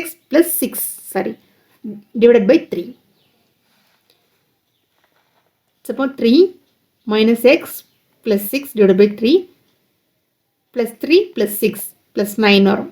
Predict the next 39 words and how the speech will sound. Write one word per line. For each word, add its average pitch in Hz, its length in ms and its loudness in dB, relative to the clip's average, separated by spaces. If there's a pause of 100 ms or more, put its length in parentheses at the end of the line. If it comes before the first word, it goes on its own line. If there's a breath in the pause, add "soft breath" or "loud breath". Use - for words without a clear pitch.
(100)
அப்போ - 120 -10 (120)
nine 226 180 2 (360)
minus 202 300 2 (140)
x - 20 -14 (760)
divided 190 320 2
by 302 80 0 (240)
three. - 180 -6 (920)
இது 208 160 0
வந்து 339 140 6 (120)
s-, - 260 -12 (220)
first 214 200 -10 (120)
one. 254 100 -14 (380)
F - 100 -16
சேர்ப்பு 220 320 4
g 220 140 0
is 208 40 -4 (100)
equal 196 260 0
to 349 60 8 (260)
nine 214 260 2
minus 220 240 0 (120)
x - 140 -16 (100)
divided 185 240 2
by 262 140 -4
three. 180 140 -8 (1600)
சரி, 247 120 0
அடுத்து 262 220 2
ரைட் 240 220 2
ஹேண்ட் 277 160 4
சைடு 247 180 0
கண்டுபிடிப்போம். 233 480 2 (560)
ரைட் 240 180 4
ஹேண்ட் 277 160 2
சைடு 302 200 2
என்ன? 277 120 4 (560)
g 254 120 4 (120)
சேர்ப்பு 208 320 2 (120)
f. - 40 -20 (640)
g 247 80 0 (140)
சேர்ப்பு 220 320 0